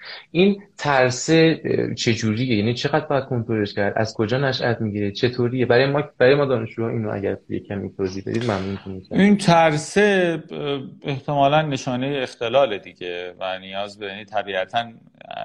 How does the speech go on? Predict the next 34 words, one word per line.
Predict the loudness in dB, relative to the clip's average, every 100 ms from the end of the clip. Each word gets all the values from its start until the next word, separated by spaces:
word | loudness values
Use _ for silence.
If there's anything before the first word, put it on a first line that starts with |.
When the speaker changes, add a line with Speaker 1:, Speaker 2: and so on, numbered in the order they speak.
| -12
Speaker 2:
انسان | -14 -14 -6 -2 -2 -4 -6
از، | -6 -6 -10 -20 _ -8
اه، | 0
Speaker 1:
من | 4 4 4
اطراف | 4 6 6
Speaker 2:
رابطه | 6 6
Speaker 1:
خود | 6 6
را... | 4 0 0 2
اطراف | 4 6 6 6
خودم | 6 4 6
رو | 6
هم | 4 4
که | 2
می‌بینم | 2 2 2
خیلی | 4 4
دامنه | 6 6 4 4 2
زیادی | 4 6 6 4 0
داره، | -2 2
وسیعی | 2 2 0 2 4
داره | 4 4
بین | 2 4
بچه‌ها. | 0 2 2
Speaker 2:
عرض | 2 -2
می‌کنم | -12 -12
خب | -14 -12 -6
اختلال | -6 -2 2 4 2
می‌تونه | 0 -4 -2
فراگیر | 0 0 0 -4
باشه | -4 -8 -10
دیگه. | -12 -12 -12 _ -20 -20 -20 -20 -20 _
در | 4 4
صد | 4 0
اختلال | -2 -4 -2 0 0 -2
هست | -4 -4 -8 -12 _